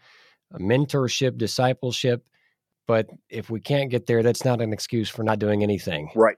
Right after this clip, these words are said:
Speaker 1: But, uh, let's go ahead and make use of whatever tools we've got. Now,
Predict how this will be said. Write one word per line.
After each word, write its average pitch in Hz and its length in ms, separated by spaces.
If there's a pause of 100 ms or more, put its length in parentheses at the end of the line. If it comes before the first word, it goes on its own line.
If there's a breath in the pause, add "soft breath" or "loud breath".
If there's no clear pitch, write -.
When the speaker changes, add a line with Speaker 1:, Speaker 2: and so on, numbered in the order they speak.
Speaker 1:
But, 104 360 (100)
uh, 90 220
let's 107 340
go 104 200
ahead 110 200
and 101 140
make 104 360 (100)
use 107 280
of 95 100
whatever 101 300
tools 104 300
we've 92 120
got. 101 280
Now, 127 260